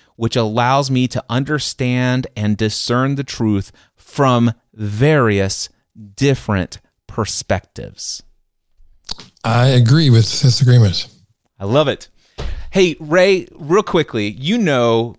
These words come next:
Speaker 1: about Free the Dream Workshop over at free the dream workshop dot com.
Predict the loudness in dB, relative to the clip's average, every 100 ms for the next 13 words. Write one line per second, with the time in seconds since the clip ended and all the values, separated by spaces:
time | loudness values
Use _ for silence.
0 | _ -8 -2 0 0 -2 -6 -2 -2 -2
1 | -4 -4 -2 -2 -4 -4 -8 -8 -10 -20
2 | _ _ _ -2 0 2 2 0 -2 -6
3 | -2 0 0 -4 -6 -6 -2 0 0 0
4 | -2 -4 0 0 -2 -4 -6 -4 -6 -4
5 | -6 -6 -8